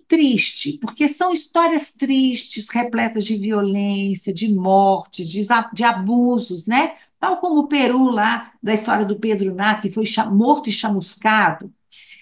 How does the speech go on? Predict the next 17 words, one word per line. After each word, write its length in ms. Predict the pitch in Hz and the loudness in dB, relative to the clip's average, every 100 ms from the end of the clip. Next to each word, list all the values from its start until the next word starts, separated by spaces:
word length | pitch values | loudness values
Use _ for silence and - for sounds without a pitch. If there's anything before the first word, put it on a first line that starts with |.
| _ | _
E 120 | 370 403 | 2 4
uma 220 | 453 453 | 6 4
história 480 | 427 254 214 190 185 | 4 4 4 4 -2
dessas 460 | 185 170 160 160 | -2 -2 -2 -4
histórias 480 | 165 180 160 165 - | -6 -4 -4 -4 -6
tristes 600 | 220 247 247 196 - 160 | -4 -2 -2 -2 -4 -8
para 520 | - 226 240 240 175 | -4 0 2 2 0
a 140 | - 160 | -2 -4
Sandra 360 | - 160 160 | -4 -6 -6
Swart 480 | 160 220 220 208 - | -6 2 2 2 -4
veio 260 | 208 294 269 | -2 2 2
à 60 | |
tona 380 | 220 - 226 214 | 0 -2 -2 0
em 100 | 220 | 2
noventa 460 | 247 277 277 277 285 | 4 2 0 -2 -4
e 80 | |
sete. 680 | 277 - - - - - - | -4 -8 -10 -10 -12 -12 -12